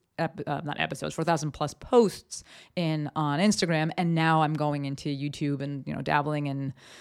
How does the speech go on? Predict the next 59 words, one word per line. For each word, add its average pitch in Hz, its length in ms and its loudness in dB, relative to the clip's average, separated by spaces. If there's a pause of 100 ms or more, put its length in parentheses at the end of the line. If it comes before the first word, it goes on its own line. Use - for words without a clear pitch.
(180)
TikTok. 139 420 -4
Good 131 180 -6
Lord, 135 260 0
I 139 80 -4
really, 139 340 -4 (220)
I'm - 60 -12
struggling 139 420 -8
with - 100 -12
that - 160 -8
one. - 160 -10 (360)
Um, 131 460 -6 (760)
so 151 440 0 (180)
pick 214 220 2
one 240 360 10
thing, 147 460 0
and 160 220 2
then 165 180 4
you 156 60 0
can 156 120 -4
look 143 80 -6
to - 80 -6
double 139 140 -4
down. 139 180 -4
I'm 180 100 4
not 240 140 8
gonna 214 120 6
lie, 196 200 10
when 165 160 4
I 185 220 6
first 185 200 0
started, 233 180 6
I 165 60 6
tried 175 220 2
doing 175 120 2
all 180 220 8
of 147 60 -2
them. 135 160 -2
I, 147 180 0 (300)
you 160 80 -2
know, 139 160 0
just 151 200 -10
like, 151 120 -4
"Okay, 175 220 2
I - 20 6
have 147 120 0
a 143 40 -2
blog 214 300 8
that 196 120 0
I'm 190 60 4
gonna 185 160 2
write. 175 280 6
I 151 60 4
have 147 160 0
some 175 140 -2
YouTube 196 540 2 (100)
videos 180 260 2
I'm 165 60 0
gonna 165 140 2
upload." 165 520 2